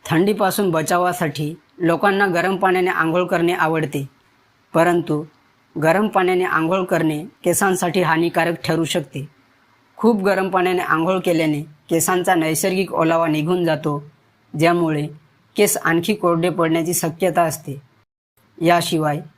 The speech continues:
केसांचे नैसर्गिक तेल देखील नष्ट होते, त्यामुळे गरम पाण्याने केस धुतल्याने ते अधिक कोरडे पडण्याची शक्यता असते. गरम पाण्याने केस सतत धुतल्याने टाळू कोरडी पडते,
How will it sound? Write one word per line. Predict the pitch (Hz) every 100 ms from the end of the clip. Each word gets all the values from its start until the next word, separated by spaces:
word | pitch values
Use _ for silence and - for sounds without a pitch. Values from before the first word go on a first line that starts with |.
| _ -
केसांचे | 165 202 196 208
नैसर्गिक | 180 160 196 185 185 175
तेल | 185 190
देखील | 175 165 170 170
नष्ट | 170 180
होते, | 165 165 160 135 - _ _ _ _ 175
त्यामुळे | 165 170 156 151 147 - _ _ -
गरम | 170 185 208
पाण्याने | 208 185 185 180
केस | 175 190 165
धुतल्याने | 165 175 170 156 151 160 - _
ते | 185 -
अधिक | 165 151 156 156 - _ _ _
कोरडे | 185 180 180
पडण्याची | 175 175 175 175 180
शक्यता | - 147 190 175 175
असते. | 165 - 147 139 - _ _ _ _ _ _ - 135
गरम | 170 196
पाण्याने | 196 180 170 160 151 160 - _ -
केस | 214 214
सतत | 170 160 214 175
धुतल्याने | 170 175 165 156 156 - _ _
टाळू | 160 165 180
कोरडी | 170 165 156 170
पडते, | 170 156 143